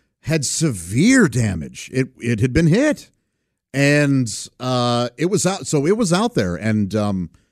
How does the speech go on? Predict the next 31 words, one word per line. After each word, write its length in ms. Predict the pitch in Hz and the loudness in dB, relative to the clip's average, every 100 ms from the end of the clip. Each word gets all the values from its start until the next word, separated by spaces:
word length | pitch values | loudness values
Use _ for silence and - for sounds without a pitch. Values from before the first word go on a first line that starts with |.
| _ _ _ - | _ _ _ -12
I 80 | 113 | -8
mean, 140 | 110 | -4
their, 220 | 131 165 | -2 -2
uh, 120 | 127 | -4
th-, 340 | 113 107 101 107 | -6 -8 -12 -6
their 200 | 120 123 | -2 -2
lawn 280 | 98 131 147 | 0 -2 -2
furniture 340 | 170 160 160 | -4 -6 -6
was 140 | 143 | -6
all 180 | 147 147 | -4 -2
over 120 | 147 | -2
the 80 | 147 | -4
place, 400 | 131 139 143 - | -8 -4 -4 -6
and, 260 | 95 82 78 | -12 -12 -14
uh, 320 | 78 73 71 _ _ _ _ _ | -16 -18 -20 _ _ _ _ _
we 160 | 98 156 | -4 0
were 180 | 208 185 | 2 0
<laughs> 20 | |
seri-, 480 | - - 226 233 175 | 0 2 4 2 0
we 160 | 165 | 0
were 180 | 226 214 - 156 | 2 2 2 -2
quite 340 | - 123 127 | -4 -4 -4
at 60 | 156 | -4
risk. 500 | 151 233 247 - - _ _ _ _ - | -4 -2 -2 -8 -20 _ _ _ _ -6
And 220 | 123 117 | -2 0
it, 160 | 143 101 | -2 -6
th-, 200 | 110 - | -14 -4
boy, 380 | 143 143 95 80 | -2 0 -2 -4
that 300 | 117 139 - | 0 0 0
was, 600 | 117 120 120 104 - - _ _ _ _ _ - | 0 2 0 -2 -8 -16 _ _ _ _ _ -10
um, 520 | 104 101 95 90 85 | -4 0 0 0 -4